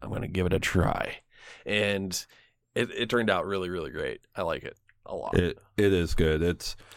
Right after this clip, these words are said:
Speaker 1: It's addicting. I wanna fucking watch the ne-, next episode immediately.
Speaker 2: Yeah. It, and Full Metal Alchemist is an interesting series in the fact that you, it'll, uh,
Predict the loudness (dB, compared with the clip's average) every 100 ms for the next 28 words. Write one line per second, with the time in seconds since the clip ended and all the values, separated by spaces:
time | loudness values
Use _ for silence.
0 | -8 -2 0 0 0 -2 -2 0 2 2
1 | 4 4 4 4 4 4 4 4 4 2
2 | 2 2 0 2 2 4 2 2 0 0
3 | 0 -2 -4 2 6 6 4 0 -2 -6
4 | -16 -20 -20 -20 -20 2 6 6 4 -6
5 | 4 4 4 4 4 4 4 4 4 2
6 | 2 0 0 0 2 2 2 0 -4 -4
7 | 2 2 2 2 -2 2 4 6 4 0
8 | -2 2 2 2 2 2 2 0 0 -6
9 | _ _ _ _ -20 -20 -20 -20 _ _
10 | _ _ _ _ 4 6 8 8 8 8
11 | 8 8 6